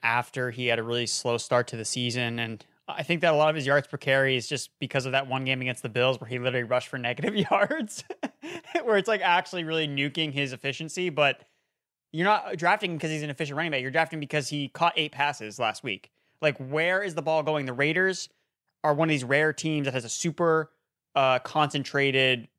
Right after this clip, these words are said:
of their touches. It's Josh Jacobs, Davante Adams that get the ball, and Jakobi Meyers. Like, that's it. Nobody else gets the ball. They don't use any other running backs.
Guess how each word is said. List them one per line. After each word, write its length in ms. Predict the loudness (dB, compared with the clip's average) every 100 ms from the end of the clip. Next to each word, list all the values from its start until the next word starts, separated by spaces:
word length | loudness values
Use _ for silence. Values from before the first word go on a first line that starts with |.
| _ _ 0
of 100 | 2
their 120 | 2
touches. 480 | 0 -2 -6 -16 -20 -10
It's 160 | -8 0
Josh 220 | 0 2
Jacobs, 380 | 0 0 -2 0
Davante 260 | 0 2
Adams 400 | 2 2 -2 -10
that 100 | -6
get 120 | -4 -4
the 60 |
ball, 260 | -8 -12 -18 _ -4
and 120 | -2
Jakobi 240 | 0 0
Meyers. 300 | -2 -8 -8
Like, 100 | -6
that's 220 | -2 -2 -4
it. 120 | -6
Nobody 280 | -2 0 0
else 120 | 0
gets 180 | -4 -4
the 60 |
ball. 180 | -2 0
They 60 | -2
don't 100 | -4
use 100 | -4
any 160 | 0 2
other 140 | 2
running 220 | 0 0
backs. 340 | 0 0 -4